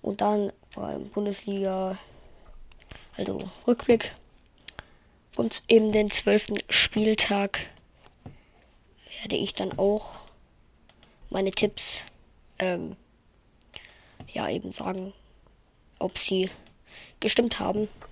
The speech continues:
Äh, zum Beispiel. Und ja, es ist der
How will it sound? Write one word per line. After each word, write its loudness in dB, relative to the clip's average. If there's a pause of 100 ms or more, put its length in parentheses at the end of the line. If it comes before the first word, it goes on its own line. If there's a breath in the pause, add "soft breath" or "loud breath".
(1500 loud breath)
Äh, -2
zum -8
Beispiel. -10 (2000 soft breath)
Und -2
ja, -8
es -4
ist -6
der 2